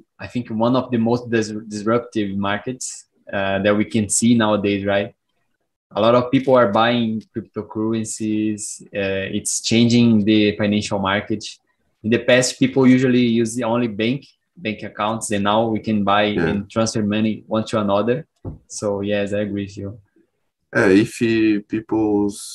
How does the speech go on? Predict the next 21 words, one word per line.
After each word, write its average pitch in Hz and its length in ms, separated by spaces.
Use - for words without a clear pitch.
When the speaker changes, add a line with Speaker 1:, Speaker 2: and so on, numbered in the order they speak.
Speaker 2:
uh, 87 500
b-, 78 240
buy 95 140
a 98 140
lot 92 200
of, 92 140
uh, 87 560
currency 113 500
and 92 200
the 90 280
bank 104 440
is, 101 260
transaction 95 720
is 95 440
increasing 110 720
to 117 880
keep - 280
it, 123 240
keep 113 300
it 120 160
the 113 880